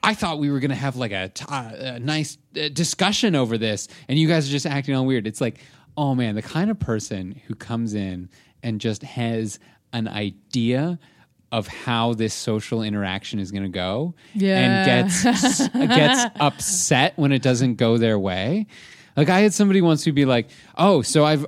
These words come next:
Speaker 1: organized this trip to Canada's Wonderland. This is, this is something that really happened to
Speaker 2: Mm.
Speaker 1: me." And they're like, "And, uh, and you're gonna come, and this person's gonna come, and it's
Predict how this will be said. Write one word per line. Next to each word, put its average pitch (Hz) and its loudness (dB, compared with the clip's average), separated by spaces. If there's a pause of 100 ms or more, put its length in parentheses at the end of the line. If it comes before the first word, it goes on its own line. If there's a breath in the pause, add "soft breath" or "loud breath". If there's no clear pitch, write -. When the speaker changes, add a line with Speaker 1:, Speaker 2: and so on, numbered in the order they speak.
Speaker 1:
organized 151 6
this 123 0
trip - 0
to 120 -4
Canada's 120 0
Wonderland. 107 -2
This 127 2
is, 123 -2
this 147 0
is 156 0
something 143 4
that 123 2
really 123 4
happened 240 4
to 247 4
Speaker 2:
Mm. 240 2
Speaker 1:
me." 190 -2 (320 loud breath)
And 131 2
they're 135 6
like, 113 0 (320 loud breath)
"And, 127 2
uh, 117 2 (160)
and 127 0
you're 156 6
gonna 160 4
come, 131 2
and 113 2
this 135 4
person's 120 -2
gonna 113 -2
come, 110 -2
and 107 0
it's 101 -4